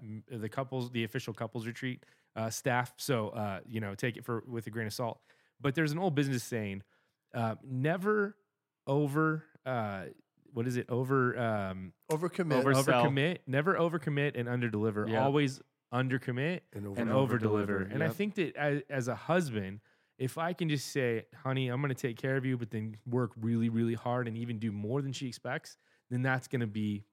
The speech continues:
Speaker 1: probably a good thing, right,
Speaker 3: Right.
Speaker 1: in my marriage. And she's gonna see that that's done through love, right? And so, and I'm not gonna expect that she does the same, but I know that God's laws are that when you love, you receive love.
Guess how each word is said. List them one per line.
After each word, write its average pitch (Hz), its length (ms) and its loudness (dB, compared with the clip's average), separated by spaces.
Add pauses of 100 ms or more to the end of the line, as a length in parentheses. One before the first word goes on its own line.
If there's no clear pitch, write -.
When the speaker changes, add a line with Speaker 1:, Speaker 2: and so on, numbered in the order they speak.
Speaker 1:
probably 104 440 -4
a 98 40 -4
good 92 220 -10
thing, 90 320 -10
right, 123 140 0
Speaker 3:
Right. 113 200 0
Speaker 1:
in 107 120 -6
my 101 100 -6
marriage. 95 440 -10 (380)
And 123 180 0
she's 151 220 0
gonna 147 140 2
see 131 240 -2
that 120 140 -4
that's 120 220 0
done 107 380 -4
through 104 320 -2
love, - 460 -6
right? 139 240 0 (440)
And 131 160 0
so, 139 500 2
and 135 120 2
I'm 147 100 2
not 160 160 2
gonna 143 120 0
expect - 480 -8
that 127 120 -4
she 151 400 -2
does 127 300 0
the 117 100 -2
same, 147 680 -6
but 120 160 0
I 120 100 0
know 117 600 -2
that 120 160 -2
God's 113 340 0
laws 139 380 0
are 104 360 -2 (340)
that 113 180 -6
when 104 180 -6
you 95 100 -8
love, 107 340 -4
you 98 100 -8
receive 95 280 -12
love. 101 160 -10